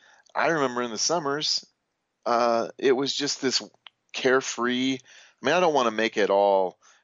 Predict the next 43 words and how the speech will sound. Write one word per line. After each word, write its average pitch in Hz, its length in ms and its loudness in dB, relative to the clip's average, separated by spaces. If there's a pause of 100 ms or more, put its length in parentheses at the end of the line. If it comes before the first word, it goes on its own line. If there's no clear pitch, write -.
(100)
you 101 140 -10
know, 82 480 -6
Leave 117 240 -2
It 101 80 -6
to 92 120 -4
Beaver, 107 460 0
but 98 340 4 (200)
looking 117 440 -2
back, 117 380 0
it 104 140 -6
kind 120 260 -6
of 85 140 -8
was. - 600 -2 (100)
I 98 120 4
would 98 140 2
leave 98 220 -6
the 87 100 0
house 98 360 2
about 90 240 2
eleven 95 360 0
in 95 60 -14
the 92 60 -10
morning. 110 480 -8 (520)
My 90 80 -4
best 92 260 0
friend 101 160 -4
and 95 80 -4
I 95 100 4
would 92 120 2
ride 92 180 4
our 92 80 0
bikes 92 320 0
to - 60 -16
the 90 80 -8
pool. 110 520 -2 (440)
We'd 95 140 -8
swim 131 280 -2
for 117 140 -8
three 123 280 2
hours. 110 600 2 (520)
We'd 107 200 -8
dry 110 260 4
off, 101 340 2